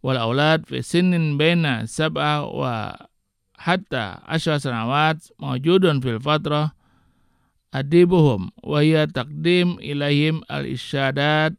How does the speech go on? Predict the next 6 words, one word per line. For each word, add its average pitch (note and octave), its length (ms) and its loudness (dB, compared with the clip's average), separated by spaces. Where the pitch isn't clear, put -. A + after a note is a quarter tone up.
المتعلقة C3+ 880 -6
بالأدب C#3 680 -4
والأخلاق. B2+ 760 -4
والأولاد C#3 580 0
في B2 340 -6
سن F3 800 0